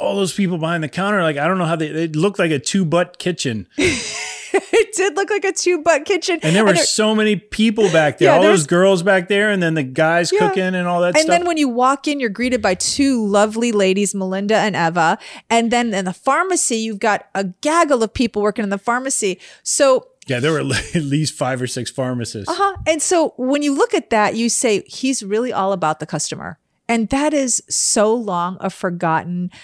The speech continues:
Speaker 2: uh, business
Speaker 1: Practice.
Speaker 2: practice. Thank you.
Speaker 1: Yeah.
Speaker 2: Uh, I mean, this is why big businesses close down. Everyone says, "Oh, why does Bed Bath and Beyond close down?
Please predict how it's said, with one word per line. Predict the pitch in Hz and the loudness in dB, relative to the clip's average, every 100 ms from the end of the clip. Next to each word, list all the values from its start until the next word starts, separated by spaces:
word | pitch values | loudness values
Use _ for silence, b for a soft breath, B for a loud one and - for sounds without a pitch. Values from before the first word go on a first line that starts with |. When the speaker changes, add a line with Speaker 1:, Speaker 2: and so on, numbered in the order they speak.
| B _ - | B _ -2
Speaker 2:
uh, | 175 160 160 _ _ _ _ 180 | 0 0 -4 _ _ _ _ -8
business | 170 185 185 180 - - - | -4 -2 -2 -4 -2 -4 -6
Speaker 1:
Practice. | 120 - - 101 - | -12 -16 -14 -14 -4
Speaker 2:
practice. | 208 180 135 131 | -2 -2 -6 -10
Thank | - 185 165 | -6 -6 -6
you. | 135 - | -10 -10
Speaker 1:
Yeah. | 127 127 | -10 -4
Speaker 2:
Uh, | 156 208 196 - - | 2 2 2 -4 -12
I | 190 | -6
mean, | 233 220 | -2 -2
this | 254 | -2
is | 247 | -4
why | 220 208 202 | 0 0 2
big | 202 185 | 0 -2
businesses | 190 180 185 175 | -2 -2 -2 -4
close | - 185 170 | -2 -2 0
down. | 190 160 | 0 -2
Everyone | 180 180 180 | -2 -4 -2
says, | 208 180 | -2 0
"Oh, | 247 | 0
why | 233 220 233 | 2 2 2
does | 233 - | 0 0
Bed | 214 202 | -2 0
Bath | 208 196 | 0 0
and | 202 | -2
Beyond | 196 185 | -2 -2
close | - 196 180 | -2 -4 -2
down? | 208 185 | -4 -4